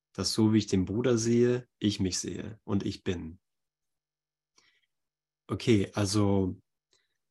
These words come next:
äh, werde ich quasi einen Teufel tun und mich dem Heiligen Geist zuzuwenden, weil ich sag, er wird mir nur mehr Verlust bringen.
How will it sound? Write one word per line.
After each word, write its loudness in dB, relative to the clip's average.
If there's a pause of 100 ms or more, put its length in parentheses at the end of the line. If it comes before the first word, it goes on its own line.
(180)
äh, 2 (160)
werde 4
ich 0 (320)
quasi 2
einen -2
Teufel 2
tun -6 (720)
und 6
mich 0
dem 2
Heiligen 2
Geist 0
zuzuwenden, -6 (1300)
weil 4
ich 4
sag, 2 (2250)
er 2
wird 2
mir 6
nur 4
mehr 4
Verlust -4
bringen. -14